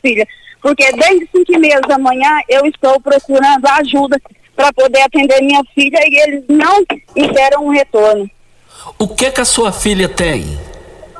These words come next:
Speaker 1: Ela está queimando de febre e tossindo demais, elas não estão bem.
Speaker 2: Ah, sim. Vo-, você, você tá indo em qual hospital agora?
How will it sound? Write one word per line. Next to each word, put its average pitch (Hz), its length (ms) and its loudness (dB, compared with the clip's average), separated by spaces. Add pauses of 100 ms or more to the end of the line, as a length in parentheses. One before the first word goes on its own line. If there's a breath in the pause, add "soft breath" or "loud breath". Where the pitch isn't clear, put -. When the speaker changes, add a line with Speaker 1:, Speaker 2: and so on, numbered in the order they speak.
(120)
Speaker 1:
Ela 285 260 2
está - 220 0
queimando 320 640 2
de 262 120 -2 (140)
febre 269 720 0 (560)
e 277 680 2
tossindo 330 680 0
demais, 269 640 0 (160)
elas 254 320 2
não 302 160 2
estão 370 340 0
bem. 214 300 0 (1300)
Speaker 2:
Ah, 131 240 0
sim. 127 320 -2 (340 loud breath)
Vo-, - 280 -2
você, 226 720 0
você 180 260 -2
tá 220 180 -4
indo 220 120 -2
em 208 40 -2
qual 247 260 0
hospital 180 600 -2
agora? 131 460 -4